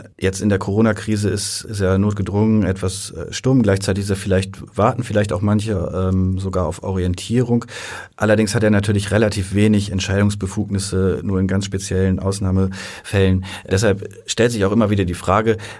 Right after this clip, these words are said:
brauchen wir überhaupt so einen Posten? Brauchen wir den, äh, den Bundespräsidenten im Schloss Bellevue? Oder ist er eigentlich überflüssig und ein Relikt der Monarchie?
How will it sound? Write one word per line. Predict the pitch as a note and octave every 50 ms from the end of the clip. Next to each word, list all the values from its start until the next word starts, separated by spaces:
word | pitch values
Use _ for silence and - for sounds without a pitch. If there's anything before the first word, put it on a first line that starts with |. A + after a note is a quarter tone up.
| - _ _ -
brauchen | - - D#2+ F#2 A#2 A#2 - B2 G2
wir | F#2 G2 G2
überhaupt | G2+ D#2+ D2 D2 F#2 F2+ F2+ - - - - -
so | - - G2 G2+ F#2
einen | D2+ D2 F2 F2 F2 F2+
Posten? | F2+ - F#2 E2+ - - - F#2 F2+ F2+ E2+ E2
Brauchen | F2+ G2 A2 A#2
wir | F#2 F#2 F2+
den, | F2 E2+ E2+ E2 - -
äh, | F2+ E2+ E2 E2+ E2
den | E2 E2+ E2+ E2
Bundespräsidenten | F#2 F#2+ F#2+ F#2+ F#2+ - - E2+ F2+ E2 E2+ E2+ - - E2
im | E2+ E2 E2 - -
Schloss | - - - D#2 - -
Bellevue? | - D#2+ D#2 D#2 D#2+ E2 E2+ E2 C#2+ - - - - -
Oder | F2+ G2+
ist | G2+ G#2
er | - E2+
eigentlich | G2 F#2+ F#2+
überflüssig | - G#2+ G#2+ G2 G2+ G#2 G2+ F#2+ G2+ F#2 F#2
und | F#2 F#2 E2+ - -
ein | G2+ F#2
Relikt | F2+ F#2 F2+ F#2 F#2+ F#2+ F#2+ - - - -
der | F2 F2 F2 F2 E2+ D#2+ F2 G2
Monarchie? | F#2+ F2 F2 E2 E2 E2 - - E2+ D#2+ D#2